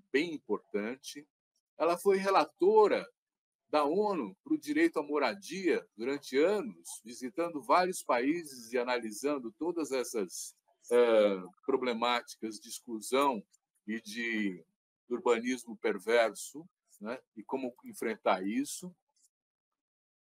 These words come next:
E ela, enfim, que tem acompanhado todo esse processo, né, e é com grande satisfação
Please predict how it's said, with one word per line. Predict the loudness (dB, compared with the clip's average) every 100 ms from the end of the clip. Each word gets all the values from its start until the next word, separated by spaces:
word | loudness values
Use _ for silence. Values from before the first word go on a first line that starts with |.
| -4
E |
ela, | 0 0 -2
enfim, | -4 -4 -4 -4
que | 0 0
tem | 0 -4
acompanhado | -4 -4 0 2 4 2 0
todo | -2 -2 -2
esse | -4
processo, | -2 -2 0 2 2 2 -4 -18 _ _ -16
né, | -16 -16 _ _ _ _
e | 0
é | 0
com | 0 -2
grande | 0 -2
satisfação | -2 -2 -2 0 0 0 -4 -4